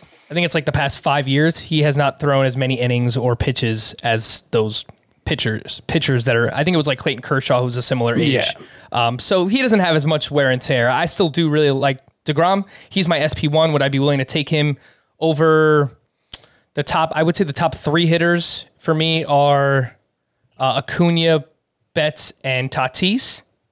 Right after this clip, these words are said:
Speaker 1: And I don't think that I would take a pitcher ahead of those guys. But, uh, I think it's an interesting talking point. And we will talk about the, this mock draft for the rest of today's podcast. But I do wanna hit on some news and notes that we had.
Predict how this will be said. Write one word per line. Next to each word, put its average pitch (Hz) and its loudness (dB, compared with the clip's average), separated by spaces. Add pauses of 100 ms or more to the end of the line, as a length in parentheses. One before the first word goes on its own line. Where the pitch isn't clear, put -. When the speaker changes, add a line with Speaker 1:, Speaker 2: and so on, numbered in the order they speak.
Speaker 1:
And 151 0
I 156 2
don't 160 2
think 147 -2
that 139 0
I 135 2
would 131 0
take 127 2
a 120 2
pitcher 123 0
ahead 120 0
of 117 -2
those 107 -6
guys. 90 -12
But, 143 2
uh, 131 2
I 185 0
think 226 -2
it's 175 -2
an 185 2
interesting 175 -2
talking 180 0
point. 180 0 (160)
And 175 2
we 208 4
will 220 4
talk 196 0
about 165 -2
the, 151 0
this 156 -2
mock 147 2
draft 147 0
for 170 4
the 151 -2
rest 160 0
of 147 -10
today's 151 0
podcast. 160 0 (220)
But 190 2
I 190 2
do 226 2
wanna 208 2
hit 185 0
on 160 4 (240)
some 170 2
news 202 2
and 180 2
notes 185 2
that 147 0
we 147 0
had. 147 0